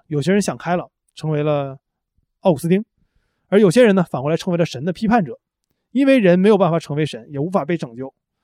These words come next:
或者拿我们上学的时候做例子，有些时候好学生的堕落远比坏学生的放弃要来得更加深刻。吉拉尔进一步探讨了原始社会的暴力起源。互相模仿让人消除差异，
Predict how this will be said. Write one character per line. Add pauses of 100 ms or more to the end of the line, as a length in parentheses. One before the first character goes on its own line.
(200)
或
者
拿
我
们
上
学
的
时
候
做
例
子， (1000)
有
些
时
候
好
学
生
的
堕
落 (540)
远
比
坏
学
生
的
放
弃
要
来
得
更
加
深
刻。 (500)
吉
拉
尔
进
一
步
探
讨
了
原
始
社
会
的
暴
力
起
源。 (840)
互
相
模
仿
让
人
消
除
差
异，